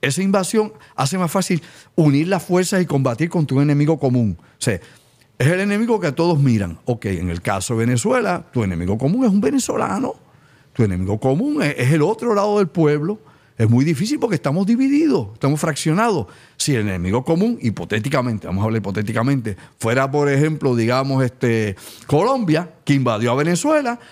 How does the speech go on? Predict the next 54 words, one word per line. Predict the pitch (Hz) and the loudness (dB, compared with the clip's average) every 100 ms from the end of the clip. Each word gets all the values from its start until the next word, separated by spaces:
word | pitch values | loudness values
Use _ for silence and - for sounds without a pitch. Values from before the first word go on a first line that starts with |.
| - | -2
pues | 214 214 | -2 0
todo | 202 | 0
el | 190 | 0
mundo | 240 | -2
sabe | 196 214 269 | 0 0 0
contra | 277 208 | -2 0
quién | 196 170 | 0 0
va | |
a | 143 | 0
pelear | 113 180 233 113 | 0 0 0 -2
y | 120 | 0
todo | 135 | 0
el | |
mundo | 165 196 | 2 0
sabe | 175 180 | 0 -2
a | 131 | 0
quién | 131 | 0
quiere | 123 123 120 | 0 -2 -2
sacar | 95 90 92 | -6 -4 -4
de | 82 | -2
allí. | 87 151 - - _ _ _ _ _ | 0 0 -2 -12 _ _ _ _ _
Entonces, | - 82 | -4 -2
por | 90 | 0
ejemplo, | 101 143 | 0 -2
si | 98 | -4
fuera | 90 113 | -4 -4
Estados | - 127 135 117 | 0 0 0 -2
Unidos | 135 175 | -2 0
que | 139 | 0
invadió | 120 113 | 0 0
Venezuela | 120 139 131 214 208 139 - - - | 0 0 0 0 0 -2 -6 -12 -4
y | 117 | -2
que | 98 | 0
la | 95 | -2
tiene | 98 110 | -2 -2
sometida, | 135 151 175 285 294 | 0 0 0 0 0
pues | 196 139 | -2 -4
todo | 165 185 | -2 0
el | |
mundo | 226 269 294 | 0 -2 -2
lucharía | 156 151 165 | -2 0 0
contra | 247 254 170 | 0 0 0
el | |
gringo, | 107 123 233 233 214 | 0 2 2 0 0
contra | 175 135 | 0 0
el | 107 | -2
americano, | 95 87 110 165 415 | -2 -4 -2 -4 -4
contra | 240 139 | -4 -2
el | 107 | -2
yanqui, | 92 156 254 254 | 0 -2 -2 -4
como | 196 131 | -2 -2
le | |
quieras | 104 175 | 0 0
llamar. | 175 117 | 0 0